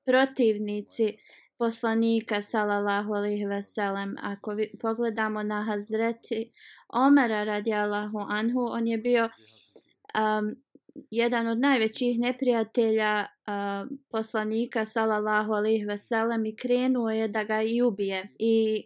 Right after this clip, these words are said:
kada je sreo nekog na ulici, pita-,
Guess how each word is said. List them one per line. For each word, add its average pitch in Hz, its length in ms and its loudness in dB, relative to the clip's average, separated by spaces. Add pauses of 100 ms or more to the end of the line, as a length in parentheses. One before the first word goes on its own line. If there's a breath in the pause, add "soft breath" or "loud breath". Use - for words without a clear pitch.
(120)
kada 220 360 0
je 220 220 2
sreo 254 400 0
nekog 233 400 -2
na 226 200 0
ulici, 269 500 2 (580 loud breath)
pita-, 247 460 2